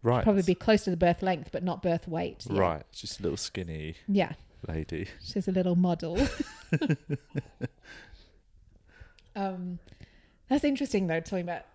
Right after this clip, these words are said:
Speaker 2: being skinny lady. I started, a friend lent me a book called The Gentle Birth Method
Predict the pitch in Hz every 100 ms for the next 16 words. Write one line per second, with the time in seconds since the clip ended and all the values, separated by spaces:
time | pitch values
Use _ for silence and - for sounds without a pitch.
0 | - 196 180 175 - 202 190 180 170 165
1 | 151 190 - 233 233 208 - - - 202
2 | - 233 233 226 - - - - - _
3 | _ _ - 226 214 196 190 175 202 175
4 | - - - - - _ _ _ - -
5 | 196 165 170 - 196 196 185 180 180 185
6 | - 165 160 165 185 -